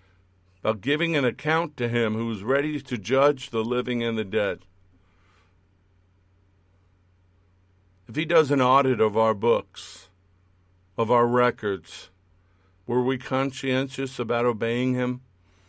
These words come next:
or did we keep two sets of books? You know, crooked people keep two sets of books.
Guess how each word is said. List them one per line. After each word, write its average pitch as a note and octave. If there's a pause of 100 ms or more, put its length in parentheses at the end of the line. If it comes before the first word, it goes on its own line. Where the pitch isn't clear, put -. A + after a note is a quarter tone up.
(320)
or A#2+
did A2+
we A#2
keep A#2+
two A#2+
sets G#2
of F2
books? - (880)
You F3
know, D#3
crooked C#3+
people B2+
keep C3
two C3
sets A#2+
of G#2
books. -